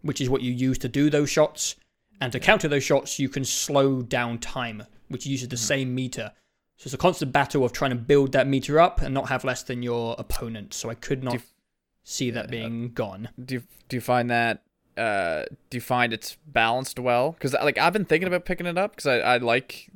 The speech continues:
Speaker 2: like, I loved Mario Tennis growing up, but, um,
Speaker 1: Is
Speaker 2: that's
Speaker 1: it
Speaker 2: the only thing about it is, like, I know there's the, basically the kill shot, and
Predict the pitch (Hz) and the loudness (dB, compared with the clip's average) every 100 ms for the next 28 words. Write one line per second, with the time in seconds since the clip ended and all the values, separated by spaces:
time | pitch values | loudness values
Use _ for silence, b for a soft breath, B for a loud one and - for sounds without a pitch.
0 | - 127 113 123 120 123 123 120 117 110 | -6 2 6 6 4 2 0 0 0 0
1 | 120 110 123 117 113 - _ _ _ _ | -4 -6 -2 0 0 -4 _ _ _ _
2 | _ - 113 - 113 113 113 110 107 _ | _ 2 2 2 0 0 -2 -4 -10 _
3 | _ _ _ _ _ _ _ _ _ - | _ _ _ _ _ _ _ _ _ -8
4 | 226 339 - 381 135 123 120 127 120 113 | 0 4 6 6 6 0 0 0 0 2
5 | 117 117 110 113 117 110 117 117 113 113 | 4 4 0 0 0 0 0 0 -2 -4
6 | 110 - 107 117 113 113 104 - 117 113 | -8 -10 -4 -2 -2 -6 -8 -2 0 0
7 | - 101 98 - _ 110 107 104 | 0 -2 -2 -6 _ -10 -8 -10